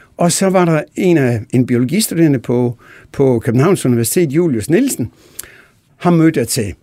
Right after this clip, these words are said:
undervisningen, og jeg fortalte om det her spændende dyr. Han sagde, "Det kan være, jeg kan være med på det." Og han, øh, var allerede ansat som studentermedhjælp ved Grønlands,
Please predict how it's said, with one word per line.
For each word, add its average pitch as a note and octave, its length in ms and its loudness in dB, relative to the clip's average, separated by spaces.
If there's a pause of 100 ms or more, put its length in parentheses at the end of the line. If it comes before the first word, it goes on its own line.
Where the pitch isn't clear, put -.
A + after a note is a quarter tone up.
undervisningen, E3 680 0
og D3+ 220 0 (220)
jeg C#3+ 140 -2
fortalte C#3+ 400 -2
om A2 140 -2
det G#2+ 140 0
her B2 160 0
spændende C3 420 2
dyr. D3 200 -4
Han C3 100 0
sagde, C3 200 -4 (180)
"Det A3+ 160 -2
kan E3+ 140 -4
være, D#3+ 220 -2
jeg D3 180 -2
kan C#3 160 -4
være B2+ 240 -2
med C#3 300 -2
på B2 140 -4
det." F#3 160 0 (460)
Og D3 160 0
han, E3+ 320 2
øh, C#3 200 0
var B2+ 160 0
allerede C#3 420 2
ansat C3+ 400 -2
som A2+ 340 -4
studentermedhjælp D#3 800 0
ved B2+ 100 -2
Grønlands, C3 580 -2